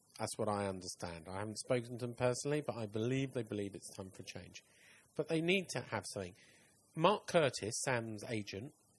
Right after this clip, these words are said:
will want more than the three million a year. He'll want a long, a, um, a long contract. Sam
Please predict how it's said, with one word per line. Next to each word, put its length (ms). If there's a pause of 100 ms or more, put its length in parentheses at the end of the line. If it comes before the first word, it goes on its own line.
will 120
want 300
more 300
than 140
the 60
three 280
million 360
a 60
year. 420 (400)
He'll 140
want 280
a 40
long, 600 (200)
a, 220 (120)
um, 480
a 60
long 220
contract. 540 (480)
Sam 540